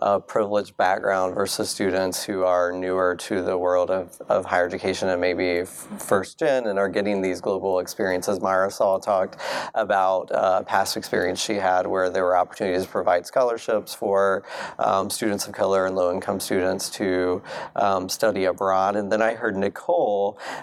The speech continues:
bring up the question, if you can't look into your own backyard and see issues that are happening in our communities, why would I send any of you abroad? And so connected to that last question,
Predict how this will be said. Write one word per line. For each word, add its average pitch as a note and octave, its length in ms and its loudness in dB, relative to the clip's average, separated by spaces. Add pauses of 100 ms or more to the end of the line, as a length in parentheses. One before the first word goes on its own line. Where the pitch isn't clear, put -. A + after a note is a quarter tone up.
bring A2+ 220 0
up G2+ 160 2
the A#2 80 -2
question, G2+ 560 0
if G2+ 160 -4
you G#2+ 80 -4
can't D3 260 0
look B2 180 -2
into A2 120 -2 (100)
your G2+ 180 2
own G2 120 -2
backyard F#2 600 2
and F2+ 180 -4
see G2+ 220 -2
issues G2+ 420 -2
that G2 80 0
are F#2+ 100 2
happening F#2+ 320 0
in F#2 60 0
our F#2+ 120 2
communities, G2 640 0 (360)
why G2+ 200 2
would G2+ 180 0
I F#2 380 4
send F#2+ 520 0
any G2 260 2
of F2+ 180 0
you F2 520 0 (260)
abroad? G2+ 560 0
And F#2 100 -8
so A#2+ 140 -4
connected B2 500 0
to G#2+ 160 -4
that G2 220 4
last F#2+ 300 0
question, G2 580 0